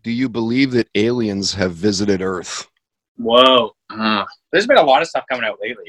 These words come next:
Speaker 3: I'm gonna, I'm gonna say yeah, just because to me it's just, it's so interesting to think about.
Speaker 2: Yeah.
Speaker 3: You know, like,
Speaker 2: Like,
Speaker 4: It kinda seems like, how have they not? Like, if there's a
Speaker 3: Yeah.
Speaker 4: whole universe, there's probably
Speaker 3: the odds is there is something else out
Speaker 4: Yeah.
Speaker 3: there. It's just the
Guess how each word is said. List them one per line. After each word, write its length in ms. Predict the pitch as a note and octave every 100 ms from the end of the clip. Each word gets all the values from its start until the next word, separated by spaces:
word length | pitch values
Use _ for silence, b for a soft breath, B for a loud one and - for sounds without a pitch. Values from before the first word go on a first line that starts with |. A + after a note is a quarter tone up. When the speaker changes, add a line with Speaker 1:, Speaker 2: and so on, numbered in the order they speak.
| -
Speaker 3:
I'm 120 | B3
gonna, 220 | D#4 G#3+ - D#3
I'm 100 | C4+
gonna 140 | D4
say 240 | - D#3
yeah, 500 | C3+ G#2+ G#2 G#2 D#3 F#3+
just 200 | D3 -
because 720 | - - B2 A#2 A2+ - - _ _ _ _ _ C3+
to 100 | D3
me 100 | G3
it's 140 | G3 -
just, 220 | D#3+ - _ -
it's 200 | C#3+ -
so 180 | - D#3+
interesting 500 | D3 - D3 - A2+
to 60 | G2+
think 260 | - E3
about. 260 | B2+ - - _ _
Speaker 2:
Yeah. 320 | B2+ B2 A#2 A#2
Speaker 3:
You 160 | A#2+
know, 180 | A2+ A2 -
like, 200 | B2+ A#2 - - -
Speaker 2:
Like, 200 | C#3+ -
Speaker 4:
It 100 | -
kinda 140 | A3 G#3+
seems 200 | A3+ G3+
like, 140 | G#3
how 260 | - D#3 E3+
have 100 | C#3+
they 120 | C#3
not? 380 | A2+ A2 C3+ A#2 -
Like, 160 | A2 A2
if 80 | D3
there's 140 | D3
a 40 | B2+
Speaker 3:
Yeah. 100 | B2
Speaker 4:
whole 100 | D#3
universe, 680 | B2+ D#3 C3+ A#2+ A#2+ - - _
there's 240 | A2+ A2 _ _
probably 360 | - D3 C3+ D3+
Speaker 3:
the 60 |
odds 280 | D3+ F3+ E3
is 180 | D3+ C3
there 180 | B2 B2+
is 220 | B2+ B2+ -
something 320 | C3 A#2+ A#2
else 220 | A2 -
out 120 | B2
Speaker 4:
Yeah. 60 | B2+
Speaker 3:
there. 160 | A2+ G2+
It's 140 | G2+ -
just 160 | A#2
the 100 | G#2+